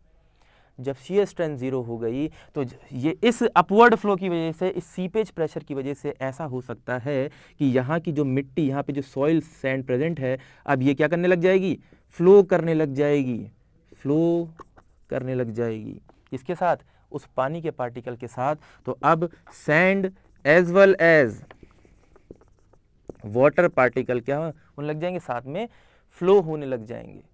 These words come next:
फ्लो होने लग जाएंगे। तो यहाँ पे क्या? कैविटी, कैविटी फॉर्म होने लग जाएगी, गड्ढा फॉर्म होने लग जाएगा।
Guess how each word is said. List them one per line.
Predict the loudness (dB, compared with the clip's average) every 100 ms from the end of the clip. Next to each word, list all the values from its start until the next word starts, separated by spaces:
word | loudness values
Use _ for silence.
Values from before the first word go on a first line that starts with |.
| _ _ _ _ _ _
फ्लो | 0 0
होने | 0 -2
लग | -4
जाएंगे। | -2 -4 -4
तो | -4
यहाँ | -4 -2 -4 -4
पे | -4
क्या? | -2 -4
कैविटी, | 0 2 4 2 0
कैविटी | 2 4 4 4 2
फॉर्म | 2 0
होने | 0
लग | -2
जाएगी, | -2 -2 -2
गड्ढा | -4 -4 -4 -6
फॉर्म | -4 -6
होने | -6 -6
लग | -4
जाएगा। | -2 -2 -4 -6